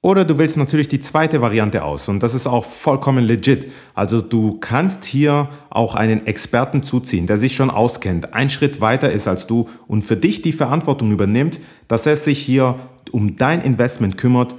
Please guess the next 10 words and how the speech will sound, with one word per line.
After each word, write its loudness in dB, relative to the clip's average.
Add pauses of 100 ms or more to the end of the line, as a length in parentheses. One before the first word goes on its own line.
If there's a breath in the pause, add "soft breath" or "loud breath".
und -2
für 0
dich 2
dann 0
auch -4
hier 0 (200 loud breath)
dein -4
Geld 2
gewinnbringend 0
anlegt. -2